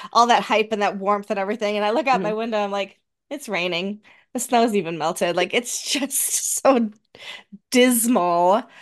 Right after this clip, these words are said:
Speaker 1: And so I was
Speaker 2: Yeah.
Speaker 1: trying to think of, like, wh-, you know, we talked about, like, what, what are things that we enjoy and bring us joy. And, like, I got my nice warm slippers on my feet right now, that kind of stuff. But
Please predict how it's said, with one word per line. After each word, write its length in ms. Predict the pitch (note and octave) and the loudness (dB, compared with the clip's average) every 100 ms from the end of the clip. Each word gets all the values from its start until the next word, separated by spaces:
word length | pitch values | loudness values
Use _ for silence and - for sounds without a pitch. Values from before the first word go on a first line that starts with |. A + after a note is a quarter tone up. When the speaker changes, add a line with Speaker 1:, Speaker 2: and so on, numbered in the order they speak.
| - - - _ _ | -20 -20 -20 _ _
Speaker 1:
And 160 | - C4+ | 0 2
so 100 | D#4+ | 6
I 40 | |
was 100 | D4+ | 6
Speaker 2:
Yeah. 40 | - | 4
Speaker 1:
trying 140 | B4 | 0
to 80 | A#4 | 2
think 220 | F4+ D4 | 0 0
of, 100 | D4+ | -2
like, 200 | A3 G#3+ | -2 -2
wh-, 160 | G3+ - | -6 -10
you 80 | C4+ | -6
know, 80 | B3+ | -2
we 80 | E4 | -2
talked 220 | C#4+ A3 | 0 0
about, 320 | F#3+ D#3 - | -2 -4 -4
like, 200 | D#3+ D#3 | -4 -4
what, 240 | - G3 - | -2 -2 0
what 140 | G#3 | 2
are 60 | G#3 | 2
things 220 | G#3 G#3+ | 2 -2
that 80 | G#3 | -2
we 100 | F#3 | -2
enjoy 280 | F#3+ D#3+ E3+ | -2 -4 -4
and 100 | E3+ | -6
bring 160 | F3 | -6
us 140 | F3 - | -6 -4
joy. 260 | E3 E3+ | -2 0
And, 80 | F3 | 0
like, 120 | F3 | 0
I 100 | F#3+ | 0
got 160 | F#3+ - | 0 -2
my 80 | F#3 | -2
nice 200 | F#3 F#3+ | -4 -4
warm 120 | F#3 | -6
slippers 320 | - - F3+ | -6 -6 -4
on 40 | F#3 | -4
my 100 | F#3 | -4
feet 180 | F#3 | -2
right 180 | C3 F3 | -2 0
now, 160 | F3+ E3 | 0 0
that 160 | E3+ | -2
kind 120 | - F3 | -2 -6
of 60 | |
stuff. 260 | - F3 - | -2 -2 2
But 240 | G3 - | 0 0